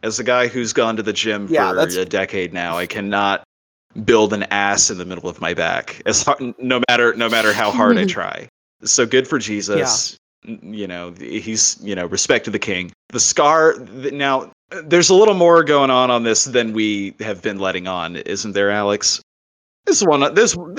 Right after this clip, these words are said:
Speaker 1: there's one
Speaker 2: Yeah,
Speaker 1: other sort of
Speaker 2: there is.
Speaker 1: detail.
Speaker 2: There's one other sort of detail, and that is a pattern of scars, ostensibly from a whip, that are in the shape of a pointy heart.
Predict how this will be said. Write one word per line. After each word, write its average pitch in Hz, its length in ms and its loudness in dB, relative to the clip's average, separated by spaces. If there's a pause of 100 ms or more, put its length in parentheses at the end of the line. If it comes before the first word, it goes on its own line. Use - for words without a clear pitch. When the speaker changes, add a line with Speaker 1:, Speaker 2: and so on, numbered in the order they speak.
(140)
Speaker 1:
there's 220 240 2
one 233 120 6
Speaker 2:
Yeah, 208 120 8
Speaker 1:
other 208 60 8
sort 170 180 6
of 202 60 6
Speaker 2:
there 190 100 6
is. 180 200 4
Speaker 1:
detail. 110 460 2 (420)
Speaker 2:
There's 214 280 0
one 277 260 4
other 233 480 2
sort 208 200 -2
of 175 120 -8
detail, 180 600 2
and 190 180 -4
that 202 160 0
is 196 460 -2
a 170 140 -4
pattern 240 600 -2
of 180 360 2
scars, 190 760 2
ostensibly 208 500 -8
from 185 240 -4
a 175 100 0
whip, 196 500 -2 (400)
that 170 140 2
are 165 160 6
in 160 120 0
the 156 80 0
shape 277 500 2 (600)
of 160 120 -4
a 156 60 -10
pointy 190 380 0
heart. 175 340 0